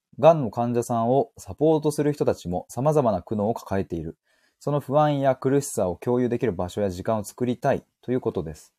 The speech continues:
僕は話す人がたくさんいたわけではありませんが、それでもサポートしてくれた家族や仲間がいてくれました。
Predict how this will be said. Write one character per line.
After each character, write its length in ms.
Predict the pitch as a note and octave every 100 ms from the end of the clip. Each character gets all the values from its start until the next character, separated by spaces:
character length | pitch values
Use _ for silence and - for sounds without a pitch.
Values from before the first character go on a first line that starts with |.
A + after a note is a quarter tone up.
| _ _ _ _ _ _ _
僕 160 | E3 F3
は 80 | B2
話 280 | A#2+ E3+ D#3+
す 80 |
人 140 | A#2+ A2
が 100 | F#2+
た 120 | F#2
く 100 | -
さ 220 | - C3+
ん 140 | C3+ - _ _ _
い 100 | A2
た 160 | D3 C3+
わ 100 | D3
け 100 | A#2+
で 80 | C#3+
は 120 | A#2
あ 40 | F#2+
り 60 |
ま 100 | A#2
せ 120 | B2
ん 140 | G2+ E2+
が、 160 | D#2 - _ _ _
そ 120 | D3
れ 60 |
で 80 | E3
も 80 | D3
サ 140 | -
ポ 160 | - C#3
ー 20 |
ト 100 | C#3
し 60 | C3+
て 120 | C3
く 100 | C#3
れ 80 | C3+
た 100 | B2+
家 140 | C3+
族 240 | B2 G2+ F2
や 40 |
仲 220 | F2 A#2
間 140 | A#2 F#2+
が 80 |
い 60 | E2
て 100 | E2
く 80 | F2+
れ 80 | F2
ま 120 | F2
し 80 | -
た。 140 | -